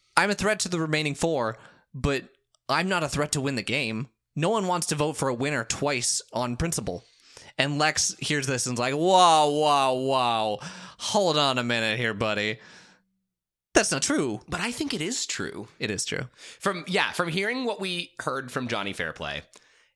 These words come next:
Speaker 2: and everyone else's opinions, it just seems like you could have taken Ethan as a goat. But the problem with Ethan as a goat is he's, and he is a goat this season. Ethan does not have a,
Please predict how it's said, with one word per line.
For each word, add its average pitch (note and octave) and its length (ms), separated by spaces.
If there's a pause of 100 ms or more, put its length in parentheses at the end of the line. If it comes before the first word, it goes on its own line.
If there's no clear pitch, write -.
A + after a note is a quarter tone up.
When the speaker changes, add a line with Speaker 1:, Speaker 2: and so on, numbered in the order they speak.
(100)
Speaker 2:
and G#2+ 600 (840)
everyone C3+ 380
else's A2 400
opinions, F2 920
it E3+ 140
just C#4 240
seems A#3+ 340
like D#3 300
you E3 200
could A3+ 300
have G#2 480 (680)
taken D3+ 520
Ethan C#3+ 280
as D#3+ 120
a F3 40
goat. G#3 360 (380)
But E3+ 180
the E3 60
problem G3 240
with D#3+ 80
Ethan D#3 180
as B2 80
a A#2 60
goat G#2 400 (100)
is G2+ 160
he's, F2+ 240
and C#3 120
he D#3 100
is C3+ 260
a G2+ 60
goat E2 300
this - 120
season. C2+ 400
Ethan C3 260
does A#2 140
not A2 240
have G#2 340 (420)
a, C#3 40